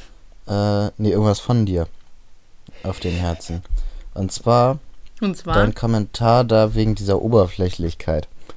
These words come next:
Speaker 2: Dazu wollte ich nämlich nochmal was sagen.
Speaker 1: Okay.
Speaker 2: Weißt, was ich nicht meine, ne? Was du da
Speaker 1: Ähm,
Speaker 2: gepostet hast.
Speaker 1: ja, aber die
Speaker 2: Da irgendwas
Speaker 1: Zuhörerschaft
Speaker 2: mit
Speaker 1: weiß es ja nicht.
Speaker 2: Ja, also du, irgendjemand hat bei dir kommentiert, dass du oberflächlich bist. Weil
Speaker 1: Okay, warte, warte, nein, nein, nein. Ich, ich kann das nochmal kurz erklären.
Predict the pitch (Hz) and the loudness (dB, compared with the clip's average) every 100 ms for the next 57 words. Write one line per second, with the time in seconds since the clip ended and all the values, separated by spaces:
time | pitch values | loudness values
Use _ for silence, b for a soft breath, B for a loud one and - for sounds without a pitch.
0 | - 95 - 107 110 107 104 95 101 95 | -6 -4 2 2 4 2 0 0 0 0
1 | 87 85 92 92 85 - - - - - | -2 0 0 2 0 -6 -12 -18 -18 -20
2 | - - - 185 - 190 202 104 - 98 | -16 -12 -8 -8 -4 0 4 4 4 0
3 | 95 92 90 90 113 131 - - - - | -2 -2 0 0 0 0 -6 -12 -16 -20
4 | - - - - - - 196 190 185 92 | -18 -18 -18 -20 -20 -10 -2 0 2 0
5 | 92 - 98 - 92 - 90 - 190 185 | -2 -2 -2 -2 -6 -4 -4 -4 -2 -2
6 | 87 190 - 262 - 98 - 104 - 170 | -2 0 2 4 4 4 4 2 0 -6
7 | 175 165 170 170 - - - - - - | -6 -8 -6 -6 -8 -10 -12 -12 -16 -18
8 | - - - - - 87 90 92 92 98 | -16 -16 -14 -14 -4 2 4 4 2 -2
9 | 90 - 107 107 - 104 98 98 95 95 | -4 0 2 2 2 4 4 2 0 0
10 | - 95 95 90 - 101 95 - 90 95 | -2 0 0 0 0 0 0 -2 0 2
11 | 90 - 92 95 95 98 95 - b b | 0 0 -2 -4 -2 -2 -2 -6 b b
12 | b - 220 - 92 92 - 262 254 262 | b -8 -2 2 4 6 4 6 6 6
13 | 254 240 233 226 226 214 190 - 196 - | 4 4 2 2 4 2 2 -2 -2 2
14 | 208 208 220 240 226 220 214 220 208 208 | 4 4 2 2 2 0 0 -2 -2 -2
15 | 202 | -4